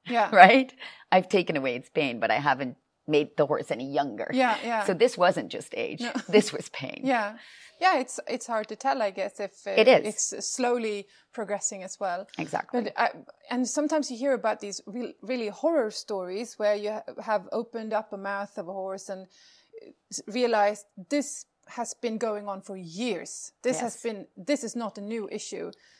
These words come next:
Speaker 1: These issues have been going on. And when fixed, there's a whole different horse.
Speaker 2: It is so sad the number of times that you hear someone saying,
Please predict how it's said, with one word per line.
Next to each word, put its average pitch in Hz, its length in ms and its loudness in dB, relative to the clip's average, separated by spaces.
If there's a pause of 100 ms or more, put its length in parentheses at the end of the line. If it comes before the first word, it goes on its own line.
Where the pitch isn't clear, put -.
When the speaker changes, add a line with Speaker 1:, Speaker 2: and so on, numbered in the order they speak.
(160)
Speaker 1:
These 262 260 -4
issues 226 320 -8
have - 100 -20
been 202 120 -12
going 196 180 -4
on. 190 80 -12 (280)
And 254 240 0 (260)
when 233 500 -2 (420)
fixed, - 720 -10 (460)
there's 226 300 2
a 214 120 -6
whole 220 260 -4
different 202 320 -10
horse. 180 420 -8
Speaker 2:
It 180 140 4
is 180 180 4
so 170 400 4
sad 151 680 2
the 156 80 0
number 156 360 0
of - 220 -2
times 143 400 -4
that 160 160 -6
you 147 120 -4
hear 147 300 -6
someone 147 300 -8
saying, 143 340 -4